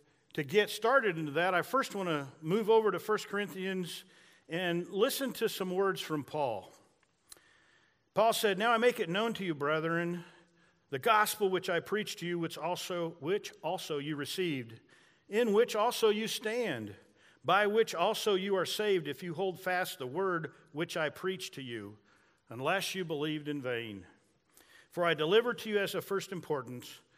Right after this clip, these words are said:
what I also received, that Christ died for our sins according to the Scriptures, that he was buried, and that he was raised on the third day according to the Scriptures." Paul found himself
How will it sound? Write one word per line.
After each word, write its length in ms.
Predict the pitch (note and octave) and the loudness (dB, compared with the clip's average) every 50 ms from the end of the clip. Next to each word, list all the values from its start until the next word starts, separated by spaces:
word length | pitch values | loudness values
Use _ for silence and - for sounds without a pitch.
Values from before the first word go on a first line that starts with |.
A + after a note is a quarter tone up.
| _ _ _ _ _ | _ _ _ _ _
what 180 | - D3 D#3+ E3 | 0 2 4 4
I 140 | D#3 D3 | 4 4
also 340 | D3 D3+ F3 F3 - - F#3+ | 4 4 4 2 2 0 -2
received, 600 | E3+ D#3 C#3 C3 - - F#3 F3+ D#3+ C#3 B2+ A#2 | -2 -2 -2 -4 -4 -2 -2 -2 -2 -2 -2 -4
that 120 | - C#3 - | -6 -6 -4
Christ 640 | - - G3 F#3 F#3+ G#3+ A3 G#3+ - - C#3 A#2+ | -2 0 2 2 2 2 0 0 -4 -8 -10 -6
died 320 | A#2+ D3+ D#3 F3 G3+ A3 - | -2 0 2 2 2 0 0
for 200 | - G#3 F#3+ F#3+ | -2 -2 0 0
our 100 | G3+ G3+ | 0 -2
sins 340 | F#3+ - E3 C#3+ C#3 C3+ - | -4 -4 -6 -6 -6 -6 -8
according 420 | D3 - - C#3 D3+ D#3+ F3+ F#3 | -10 -8 -4 -4 -2 -2 -2 -2
to 60 | G3 | -2
the 100 | F#3+ G3 | -2 -2
Scriptures, 640 | E3+ - - C3+ B2+ - - - A#2+ C3 - - - _ _ _ _ _ _ _ _ _ _ - | -4 -6 -8 -8 -8 -8 -12 -14 -14 -14 -14 -16 -20 _ _ _ _ _ _ _ _ _ _ -2
that 140 | - E3+ F#3+ | 0 2 2
he 80 | G3+ F#3+ | 4 2
was 200 | E3+ D#3 C3 C#3+ | 2 0 -2 0
buried, 560 | C3 G3 A3 G#3+ F3+ D3 C3 C3 C3+ C3 C#3 | 2 4 4 6 6 4 2 0 -2 -2 -4
and 120 | B2+ C3 | -4 -4
that 100 | D3 C3+ | -4 -4
he 100 | E3 G#3 | -4 -2
was 160 | G3 F3+ C3+ | -2 -2 -2
raised 280 | E3+ F#3+ F#3+ F#3 E3+ F#3+ | -2 -2 -2 -2 -2 -2
on 120 | F3+ D#3 | -4 -4
the 100 | C#3+ B2+ | -4 -6
third 340 | - - - G3+ G3+ F#3 D#3 | -6 -4 -2 -2 -2 -2 -2
day 380 | C3 C3+ B2 A#2 A#2 A2+ G#2+ G#2+ - - - _ _ - _ _ - | -4 -4 -2 -4 -4 -6 -10 -14 -18 -20 -20 _ _ -20 _ _ -12
according 480 | B2+ B2+ - - D#3+ D#3+ D3+ D3+ C#3 B2+ | -12 -12 -8 -6 -4 -4 -2 -2 -4 -6
to 60 | B2 | -8
the 100 | A2+ A2+ | -10 -10
Scriptures." 720 | - - - C3+ C3 - - B2+ A2 G2+ F#2+ - - - - - _ _ _ - - - - - - _ _ _ _ _ | -10 -6 -6 -6 -6 -6 -8 -10 -10 -10 -12 -16 -18 -20 -20 -20 _ _ _ -20 -20 -20 -20 -20 -20 _ _ _ _ _
Paul 640 | - - A3+ A3 G#3+ G3 F#3 E3+ D#3+ D#3 D#3 C3+ A#2+ - - - - - _ _ _ _ _ _ | 0 2 4 6 8 8 8 8 6 4 4 0 -2 -8 -18 -20 -20 -20 _ _ _ _ _ _
found 340 | - G3 G3 G#3+ A3+ A#3 G#3 | 0 2 4 4 4 2 2
himself 840 | G3 G#3+ G#3 F#3 E3 - G3 F3+ F3 D#3+ D3+ D3+ D3+ - - - | 0 0 -2 -2 -2 -2 0 2 2 2 2 0 -2 -6 -12 -20